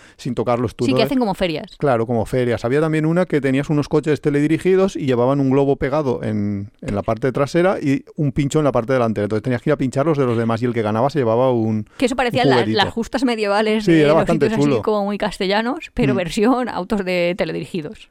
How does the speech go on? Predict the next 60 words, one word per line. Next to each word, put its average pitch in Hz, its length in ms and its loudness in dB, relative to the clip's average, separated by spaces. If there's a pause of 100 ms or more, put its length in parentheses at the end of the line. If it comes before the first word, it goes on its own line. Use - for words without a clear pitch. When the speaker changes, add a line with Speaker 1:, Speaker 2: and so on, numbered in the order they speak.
Speaker 1:
Exacto. 110 460 -4
Speaker 2:
Que 208 80 0
yo 220 80 4
eso 262 120 0
no 277 80 0
sé 240 80 0
por 202 140 -4
qué 190 80 -2
no 180 60 -2
lo 165 60 0
hacen 170 140 -6
aquí, 165 200 -6
porque 175 180 -4
yo 165 100 -2
creo 214 140 -2
que 220 100 -4
triunfaría. 160 320 -4
Speaker 1:
Porque 135 260 0
yo 135 100 2
creo 139 140 2
que 151 80 0
no 185 80 0
lo 190 40 4
han 127 100 2
visto, 156 300 2
porque 120 200 -4
esto 151 180 -2
sí 147 100 0
lo 131 140 4
ven. 170 240 0
En 127 200 0
China 208 380 0
de-, 139 300 -2
se 147 120 -2
ve 156 120 2
que 220 160 2
ya 185 80 6
lo 170 80 4
habían, 156 400 2
lo 139 80 2
vieron 165 340 0
y, 165 40 2 (160)
Speaker 2:
Y 131 100 -2
Speaker 1:
ya 120 60 0
Speaker 2:
se - 80 -2
Speaker 1:
se - 40 2
Speaker 2:
lo 117 60 2 (100)
copiando. 104 260 0
Speaker 1:
copiado. 160 160 -4
Speaker 2:
O - 40 -6
sea, 208 140 -2
que 180 80 -4
si 196 100 -2
ahora, 208 360 2
el 196 60 0
año 214 180 -4
que 202 80 -4
viene, 165 240 -4
en 160 120 -6
vuestro 160 760 -4